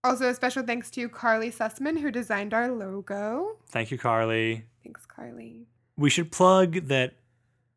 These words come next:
Speaker 2: uh, frequent collaborator, occasional guest host, and noted spouse, Sarah Shepard, was on the very funny and charming Ladies Love Paul Rudd podcast,
Speaker 1: Mm-hmm.
Speaker 2: talking about They Came Together.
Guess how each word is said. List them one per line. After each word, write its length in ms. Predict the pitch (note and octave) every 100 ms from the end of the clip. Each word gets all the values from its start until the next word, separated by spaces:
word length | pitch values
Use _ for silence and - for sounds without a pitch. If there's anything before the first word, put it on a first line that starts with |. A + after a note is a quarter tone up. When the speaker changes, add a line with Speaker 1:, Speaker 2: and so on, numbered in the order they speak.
| -
Speaker 2:
uh, 240 | C3 A#2+
frequent 440 | G#2+ - C#3+ C#3+ B2
collaborator, 760 | - B2 A#2+ A#2 A2+ D#3 E3+ - _ _
occasional 760 | B2 - B2 A#2 A#2 A2+ A2 - _ _ _ - D3+
guest 280 | B2+ B2 B2
host, 340 | B2 B2+ C3
and 200 | A#2+ A#2
noted 280 | A#2 A#2 A2+
spouse, 460 | - - A2 B2+ -
Sarah 320 | - C3 A#2
Shepard, 380 | - G#2+ D3+ D3+
was 160 | A#2+ A#2
on 280 | A#2 A2+
the 300 | A2+ G#2+ G#2+ - - _ _ _ _ _ -
very 300 | A#2+ B2 C#3
funny 360 | D#3 C3 A#2 A2+
and 80 | A2
charming 460 | A#2+ A2+ A2 A2
Ladies 320 | A2+ A#2 A2
Love 260 | A#2 A2+ A2
Paul 240 | - A2+
Rudd 240 | A2 A#2 A#2+
podcast, 680 | A2 G#2 - G2+ A2 - - _
Speaker 1:
Mm-hmm. 300 | A#3+ _ - -
Speaker 2:
talking 220 | A2 A2+
about 420 | A2 A2 A#2 C3+
They 80 | A#2
Came 200 | A#2 A2+
Together. 460 | A2+ A2+ G#2 C3